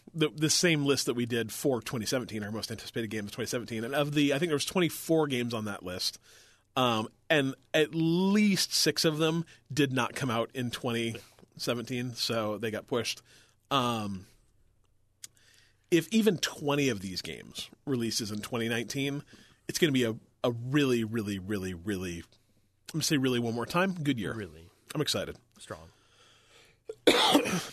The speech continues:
Speaker 1: All right, I'm gonna cough a lot. 'Cause I'm sick. I'm on cough drop number three.
Speaker 2: It's a lot of cough drops.
Speaker 1: It's a lot of cough drops, and <clears throat> I can still, just, my throat's a, a mess.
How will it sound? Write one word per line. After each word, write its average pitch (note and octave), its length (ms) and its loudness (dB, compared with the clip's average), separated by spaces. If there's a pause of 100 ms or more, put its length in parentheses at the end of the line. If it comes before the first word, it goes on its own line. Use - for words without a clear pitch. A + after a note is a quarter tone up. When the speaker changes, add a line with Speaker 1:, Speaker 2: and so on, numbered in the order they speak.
(100)
Speaker 1:
All G3+ 100 8
right, D3 180 6
I'm C#3+ 80 4
gonna C#3 100 4
cough D#3+ 300 2
a F3+ 40 4
lot. F3 260 4 (760)
'Cause A4 280 -2
I'm B2+ 140 4
sick. F#3 320 4
I'm C#3+ 180 2
on B2 120 2
cough B2+ 240 2
drop C#3 200 2
number B2 220 2
three. C#3+ 720 -2 (680)
Speaker 2:
It's - 100 -18
a A2+ 60 -6
lot G2 360 -8
of F2 60 -16
cough - 240 -18
drops. - 20 -
Speaker 1:
It's - 80 -10
a - 100 2
lot C3+ 160 6
of B2+ 60 -2
cough C#3 240 0
drops, E3+ 340 2
and A2+ 280 -2 (300)
<clears throat> - 300 -2
I A#2+ 140 2
can A2+ 140 -4
still, B2+ 500 2 (1200)
just, - 200 -10
my A2 200 -4
throat's - 340 -4
a, E2+ 120 -2 (180)
a G2 80 -6
mess. F#2 600 -2